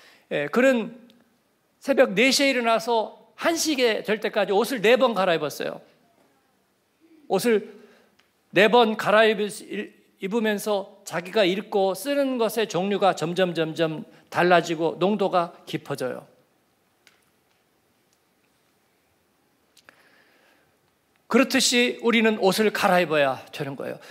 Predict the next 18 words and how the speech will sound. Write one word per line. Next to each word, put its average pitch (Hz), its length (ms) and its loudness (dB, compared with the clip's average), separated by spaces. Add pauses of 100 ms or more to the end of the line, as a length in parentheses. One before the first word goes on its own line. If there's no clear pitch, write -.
(160)
그럴 262 340 4
시간이 254 640 -2 (160)
우리에게 196 640 -2
다가왔다. 151 680 -4 (360)
예. 151 180 -18 (340)
내적인 247 720 0
시계가, 220 680 -2
주님과의 277 540 2
동행에서 214 480 -4
내적인 170 300 -8
시계가, 156 320 -14 (2000)
교회를 254 400 4
삼 285 200 -2
층 302 180 4
신앙으로 254 460 4
다니면서 214 720 -2
픽업해주러 285 720 0
다니는 214 520 -4